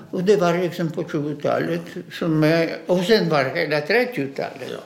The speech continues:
Speaker 2: Vad
Speaker 1: Som
Speaker 2: gör
Speaker 1: var rektor i
Speaker 2: Ja.
Speaker 1: den här
Speaker 2: Vad,
Speaker 1: skolan.
Speaker 2: vad jobbade mamma med?
Speaker 1: Mamma var tandläkare och hade sån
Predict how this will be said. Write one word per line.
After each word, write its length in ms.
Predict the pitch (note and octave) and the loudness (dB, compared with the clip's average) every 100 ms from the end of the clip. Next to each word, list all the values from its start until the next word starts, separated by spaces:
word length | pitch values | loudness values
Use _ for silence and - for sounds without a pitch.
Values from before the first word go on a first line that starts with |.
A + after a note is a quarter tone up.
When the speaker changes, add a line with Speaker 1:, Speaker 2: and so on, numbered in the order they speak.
| - - - | -16 -20 -8
Speaker 2:
Vad 120 | C#3 | -2
Speaker 1:
Som 80 | E3+ | 0
Speaker 2:
gör 60 | D3+ | 4
Speaker 1:
var 140 | C#3+ | 4
rektor 640 | D3+ E3+ C#3 - - C3 C3+ | 4 2 0 -4 -6 -4 -4
i 20 | |
Speaker 2:
Ja. 100 | B2 | -4
Speaker 1:
den 160 | A#2+ A#2 | -4 -4
här 120 | C3 C3 - - - - - - - | -2 -2 -6 -18 -20 -20 -20 -16 -8
Speaker 2:
Vad, 200 | C#3+ D3 | 0 0
Speaker 1:
skolan. 260 | A#2+ B2+ B2+ C#3 | 2 2 0 0
Speaker 2:
vad 160 | D3 | -2
jobbade 360 | D#3 C#3+ C#3+ C#3+ | 0 -2 -2 -2
mamma 380 | D3+ C3+ E3 D3+ | -2 -2 -4 -4
med? 200 | G2 A2+ - - - - | -6 -8 -14 -20 -20 -8
Speaker 1:
Mamma 340 | F3 A#3 A3 A3 | 0 4 4 4
var 200 | A3 A3 | 4 2
tandläkare 880 | A#3+ G3+ D#3 D#3 B2 - B2+ F#3 B3 - - _ - - - - - - | 0 2 2 2 0 -4 -2 -2 -4 -12 -20 _ -20 -20 -18 -20 -14 0
och 160 | D#3+ | 2
hade 340 | D#3 G#3+ C#3+ C3+ | 4 4 4 2
sån 380 | - A#2+ C3+ | 0 -2 -4